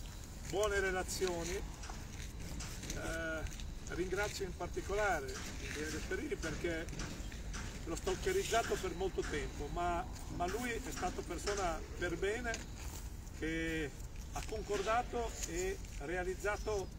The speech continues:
il timing che avevamo fatto insieme.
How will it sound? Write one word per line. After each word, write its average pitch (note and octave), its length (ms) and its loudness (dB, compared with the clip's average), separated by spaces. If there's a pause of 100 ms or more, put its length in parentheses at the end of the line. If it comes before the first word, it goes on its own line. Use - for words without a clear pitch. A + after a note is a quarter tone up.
(560)
il - 200 0
timing G3 540 2
che E3+ 140 -2
avevamo E3 640 0 (1120)
fatto E3+ 240 0
insieme. D3 520 -2